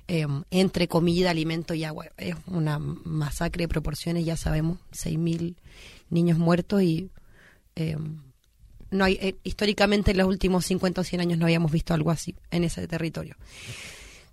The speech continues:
¿qué nos compete a nosotros, más allá de sensibilizarnos con esta tragedia? Es que el Partido Popular está diciendo entonces que Sánchez es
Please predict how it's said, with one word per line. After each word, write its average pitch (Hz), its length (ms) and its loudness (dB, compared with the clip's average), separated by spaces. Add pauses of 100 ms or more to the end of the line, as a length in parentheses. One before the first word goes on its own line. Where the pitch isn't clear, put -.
(200)
¿qué 240 100 8
nos 247 140 2
compete 233 400 6
a - 20 8
nosotros, 196 460 4
más 180 140 4
allá 180 220 6
de 180 220 6
sensibilizarnos 180 720 0
con 175 160 0
esta 180 200 0
tragedia? 180 520 -2
Es 190 200 -2
que 214 100 -4
el 214 80 -6
Partido 185 320 2
Popular 180 340 4
está 175 220 2
diciendo 170 420 -4
entonces 170 380 -2
que 170 140 0
Sánchez 175 580 0
es 190 240 -4